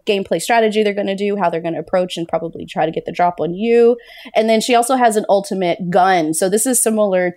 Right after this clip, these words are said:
to Rampart, where she pulls out a turret.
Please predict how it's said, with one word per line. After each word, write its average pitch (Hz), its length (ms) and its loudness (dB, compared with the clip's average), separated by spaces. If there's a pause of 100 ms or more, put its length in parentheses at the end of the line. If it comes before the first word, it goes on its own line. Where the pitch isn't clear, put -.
(120)
to 175 360 0 (180)
Rampart, 240 580 2
where 165 160 -2
she 185 140 -6
pulls 180 240 0
out 143 120 0
a 147 40 -4
turret. 208 400 2